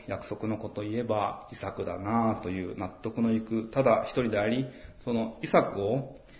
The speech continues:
イシュマエルは大切に扱わなかったという場面も聖書には出てきましたから、イシュマエルが神の思いにはそぐわなかったということがわかります。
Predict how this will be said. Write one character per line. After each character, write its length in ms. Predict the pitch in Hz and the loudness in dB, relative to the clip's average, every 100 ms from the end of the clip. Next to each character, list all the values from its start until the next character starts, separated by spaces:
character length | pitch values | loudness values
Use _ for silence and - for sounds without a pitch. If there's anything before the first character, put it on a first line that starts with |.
| - | -14
イ 80 | - | -6
シ 120 | - | 0
ュ 40 | 123 | 4
マ 160 | 135 | 6
エ 60 | 120 | 6
ル 140 | 101 | 4
は 340 | 101 110 113 - - | 2 2 2 0 -2
大 140 | 139 | 2
切 260 | 139 135 131 | 2 4 6
に 160 | 131 | 6
扱 380 | 127 101 - 160 | 4 -4 -2 2
わ 100 | 165 | 4
な 100 | 165 | 4
か 280 | 143 - - | 4 0 0
っ 40 | |
た 120 | 101 | -2
と 100 | 98 | -2
い 60 | 104 | 0
う 40 | |
場 100 | 104 | 4
面 200 | 117 101 | 4 4
も 260 | 98 113 - - - | 2 0 -2 -10 -10
聖 160 | 110 113 | 2 2
書 80 | 107 | 2
に 80 | 104 | 0
は 60 | |
出 140 | 104 110 | 0 2
て 100 | 107 | 0
き 100 | 107 | 0
ま 140 | 113 | -2
し 60 | - | -2
た 100 | 98 | -4
か 100 | 98 | 0
ら、 320 | 113 135 - - - - - - | 0 -2 -6 -14 -16 -16 -18 -10
イ 40 | |
シ 120 | - | -2
ュ 20 | |
マ 180 | 107 104 | 0 0
エ 40 | 98 | -2
ル 140 | 95 | -2
が 320 | 107 110 - | 2 2 0
神 200 | - 113 | 0 0
の 140 | 95 90 | 0 -2
思 200 | 98 120 | -2 -2
い 60 | |
に 80 | 104 | -2
は 100 | 107 | -4
そ 160 | - 101 | -6 -8
ぐ 120 | 104 | -2
わ 120 | 120 | 2
な 100 | 127 | 2
か 120 | 113 104 | 0 -4
っ 240 | - - | -6 0
た 140 | 135 | 2
と 120 | - 95 | 2 -2
い 60 | |
う 40 | 92 | -4
こ 100 | - | -4
と 100 | - | -2
が 80 | |
わ 120 | 85 - | -2 -4
か 80 | |
り 100 | 87 | -8
ま 140 | 90 | -10
す。 60 | 90 | -12